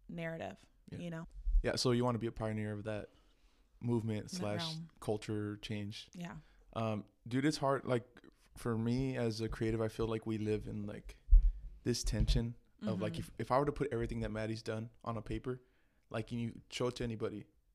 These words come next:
Speaker 2: they would say, "You've done a lot."
Speaker 1: A lot.
Speaker 2: But then you yourself can feel like,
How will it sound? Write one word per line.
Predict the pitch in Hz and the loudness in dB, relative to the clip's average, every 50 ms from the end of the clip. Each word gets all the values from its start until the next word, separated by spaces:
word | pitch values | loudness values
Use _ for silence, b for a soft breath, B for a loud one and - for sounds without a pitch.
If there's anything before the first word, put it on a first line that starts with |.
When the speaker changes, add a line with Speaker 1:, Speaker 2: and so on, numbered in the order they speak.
| _ _ _ _ - | _ _ _ _ -4
Speaker 2:
they | 117 113 | -4 -2
would | 113 107 | -2 -2
say, | - 113 110 107 | -4 -4 -4 -4
"You've | 120 127 127 | -6 -6 -4
done | 113 120 117 110 - - | -2 -2 -2 -4 -6 -8
a | - - | -10 -8
lot." | - 104 - - - - _ - - - | -6 -6 -6 -6 -8 -10 _ -16 -10 -8
Speaker 1:
A | - 170 | -6 -4
lot. | 143 98 127 - - - - - - | -4 -4 -6 -6 -10 -16 -20 -12 -6
Speaker 2:
But | - 117 110 | -4 -2 0
then | 123 120 117 117 113 107 107 - - | 0 0 0 0 -2 -4 -8 -12 -12
you | - 113 117 143 | -6 -4 -2 -2
yourself | 139 127 120 - - 143 151 151 127 120 117 - - - - _ _ _ _ _ _ _ - - | 0 0 -2 2 4 4 6 6 4 2 0 -4 -14 -20 -20 _ _ _ _ _ _ _ -18 -10
can | - - 110 | -6 -6 -4
feel | - 123 117 113 | -2 -2 -2 -2
like, | 110 107 107 104 - | -2 -4 -4 -6 -10